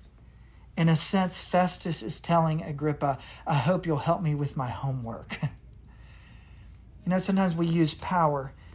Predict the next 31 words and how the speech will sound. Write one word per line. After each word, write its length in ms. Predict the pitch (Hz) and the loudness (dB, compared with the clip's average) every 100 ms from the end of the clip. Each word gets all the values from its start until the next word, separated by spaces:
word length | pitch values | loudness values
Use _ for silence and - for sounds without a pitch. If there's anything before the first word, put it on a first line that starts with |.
| - - | -14 -4
in 160 | 139 | 0
this 240 | 156 202 - | 2 2 0
way. 260 | - 151 - - - - - - - - - - - - | -6 -12 -16 -20 -20 -20 -20 -20 -20 -20 -20 -20 -20 -4
We're 160 | 143 170 | 0 2
in 80 | |
a 60 | 165 | 2
position 440 | 147 139 160 160 | 0 0 0 0
of 140 | 143 135 | -4 -2
influence, 500 | 185 - 139 127 - | -2 -2 -4 -4 -4
but 240 | 143 135 - - - - - | -2 -4 -6 -20 -20 -20 -10
we 140 | - 156 | -2 2
go 240 | 165 151 | 4 4
back 640 | 127 151 156 160 - - - - | 2 4 4 4 -2 -16 -20 -12
and 160 | 151 127 | -8 -8
forth. 520 | - 151 135 147 - | -4 -4 -4 -4 2
We're 220 | 180 160 | 4 4
unwilling 440 | 151 147 160 160 147 | 4 2 0 0 -2
to 120 | 147 | -2
make 400 | 143 143 143 - - - - | -2 -2 -4 -8 -20 -16 -8
a 100 | 147 | -4
decision. 640 | 139 - 160 139 139 - - - - - - - | -2 0 0 -2 -6 -12 -18 -20 -20 -20 -16 -4
We 120 | 156 | -2
try 200 | - 170 | 2 2
to 100 | 151 | 2
place 400 | - 170 160 - | -2 0 2 0
the 140 | 165 | -2
weight 400 | 135 151 156 165 170 | -2 0 0 -2 -6
of 100 | 147 | -4
responsibility 960 | 139 - 151 147 139 143 143 139 147 | -4 -2 -2 -2 -2 -2 -2 -4 -6
on 300 | - 135 135 - | -6 -6 -6 -2
others. 640 | 156 147 165 - - - | -2 -2 -6 -4 -2 -2